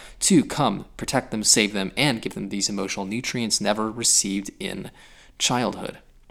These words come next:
In addition, because according to the law of attraction,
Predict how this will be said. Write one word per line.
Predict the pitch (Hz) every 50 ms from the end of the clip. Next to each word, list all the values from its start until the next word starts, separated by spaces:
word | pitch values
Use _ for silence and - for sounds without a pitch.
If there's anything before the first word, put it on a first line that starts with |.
| - - - - - - - - - - - - - - - - - - - - -
In | 135 139
addition, | 139 120 - - 127 156 - - - - 101
because | - - - - - 180 170 131 117 - -
according | - - - - - - 151 143 139 127
to | - 135 107
the | 104 98 92
law | - 107 123 127 117 -
of | 110 107
attraction, | 95 - - - - 110 107 - - - - - -